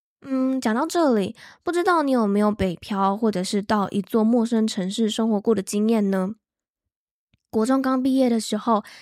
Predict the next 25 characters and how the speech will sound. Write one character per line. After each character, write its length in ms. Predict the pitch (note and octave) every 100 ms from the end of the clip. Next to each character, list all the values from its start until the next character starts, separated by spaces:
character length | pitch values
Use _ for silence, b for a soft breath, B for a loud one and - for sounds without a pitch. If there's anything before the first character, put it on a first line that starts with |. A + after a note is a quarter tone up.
| B -
那 120 | D4+
一 60 | D4
年 220 | G#3+ A3+
暑 180 | A#3 G3+
假 320 | - A#3 G#3
我 140 | G3
到 160 | G3 G#3+
了 140 | G3 -
英 220 | A3 A3
国 240 | G3+ F#3
游 220 | - F#3 G#3
学 240 | G3+ F#3+
三 360 | - G3 G3 G3+
周。 380 | - F3+ F#3 B B B B -
虽 140 | E4
然 220 | E4 C#4+
是 160 | D4 C4+
参 200 | B3+ A#3+
加 220 | A#3+ A#3
台 240 | - F#3+
湾 180 | F#3+ G#3
的 100 | G3
游 200 | F#3 F#3
学 260 | G3+ F#3+ E3
团， 280 | G#3 -